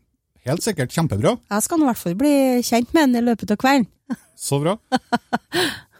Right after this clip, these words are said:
Speaker 1: Eh, og mens vi snakker om Hotell Frøya da, Mona, så, eh, de har jo også startet opp en sånn quizaften igjen, har jeg forstått.
Speaker 2: Mm. Og vet du, vi i Kultur, vi har ikke vært der ennå, vi. Vi skal jo dit, vi, og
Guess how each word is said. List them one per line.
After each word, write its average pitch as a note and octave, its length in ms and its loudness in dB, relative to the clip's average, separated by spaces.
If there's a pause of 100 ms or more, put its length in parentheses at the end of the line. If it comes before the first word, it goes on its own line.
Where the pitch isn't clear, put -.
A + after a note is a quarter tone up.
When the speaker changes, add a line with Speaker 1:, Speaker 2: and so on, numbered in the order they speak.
Speaker 1:
Eh, G3 300 -2
og G3+ 100 4
mens G#3 160 2
vi A3 80 -6
snakker G#3+ 300 -2
om A3 100 4
Hotell A3 240 -2
Frøya D3+ 240 0
da, F3 140 0
Mona, F3+ 240 0
så, E3+ 140 -2 (180)
eh, D#3 560 -10
de D3+ 360 -10 (120)
har F3 100 0
jo A#2 140 -2
også A2+ 240 -6
startet G#3 240 -6
opp A2 100 -8
en C3 140 -2
sånn D3 140 0 (100)
quizaften - 1120 -6
igjen, A#3+ 240 2
har A#3 100 0
jeg A3+ 80 -2
forstått. A3+ 380 4
Speaker 2:
Mm. G#3+ 280 4 (520)
Og G3+ 320 2
vet A3 240 0
du, C4+ 140 4 (540)
vi G3 200 4
i F#3+ 80 2
Kultur, F3 400 0
vi A3 80 4
har G#3+ 80 2
ikke A3 160 -2
vært G#3 140 4 (100)
der C4+ 160 4
ennå, C4 180 4
vi. A3+ 140 2 (180)
Vi A3+ 140 0
skal G3+ 240 4
jo E3 100 2
dit, A#3 320 2
vi, B3+ 160 6
og G#3+ 640 4